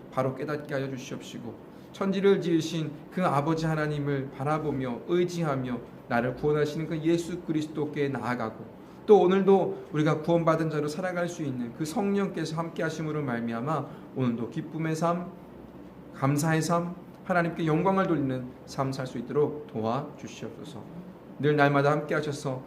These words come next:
선하게 역사하셔서 오늘도 의의 길로 나아갈 수 있도록 인도하여 주시옵소서. 감사합니다. 예수님의 이름으로 기도합니다. 아멘. 하늘에 계신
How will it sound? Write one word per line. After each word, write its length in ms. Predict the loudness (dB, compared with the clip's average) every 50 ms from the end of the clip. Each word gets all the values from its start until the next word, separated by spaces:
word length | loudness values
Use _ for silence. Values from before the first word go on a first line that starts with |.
| -14 -18 -12
선하게 380 | -8 -4 0 0 0 0 2
역사하셔서 760 | 0 0 0 -2 -4 -4 -4 -4 -4 -6 -8 -6 -8 -8 -8 -8 -12 -18 -18 -18 -10 -4
오늘도 360 | -2 0 2 2 0 0 2 2
의의 220 | 4 4 4 2
길로 220 | 0 0 0 0
나아갈 320 | 0 0 -2 -2 -2 -4 -6
수 100 | -6 -8
있도록 540 | -8 -6 -4 -2 -2 -2 -4 -8 -14 -12 -6
인도하여 520 | -4 -4 -4 -4 -4 -4 -4 -4 -4 -4 -6
주시옵소서. 640 | -8 -12 -14 -6 -6 -6 -6 -6 -14 -16 -16 -16 -18 -18 -18 -18 -18 -18 -14 -8
감사합니다. 720 | -4 -4 -2 0 0 0 0 0 -2 0 2 2 2 0 -2 -10 -14 -16 -10 -6
예수님의 420 | -6 -6 -6 -4 -6 -4 -4 -4
이름으로 420 | -4 -4 -4 -4 -4 -4 -6 -6 -8 -12 -16 -18 -16 -12
기도합니다. 600 | -6 -2 -2 0 0 -2 -4 -6 -6 -6 -6 -8 -10 -14 -18 -18 -18 -18 -16 -16 -16 -14 -12
아멘. 440 | -10 -6 -4 -2 -2 -2 -2 -6 -8 -12 -16 -18 -18 -18 -18 -18 -18 -18 -18 -18 -18 -18 -18 -18 -18 -18 -18 -18 -14 -6
하늘에 220 | -2 2 4 4 4
계신 440 | 4 2 0 0 -2 -2 -2 -2 -4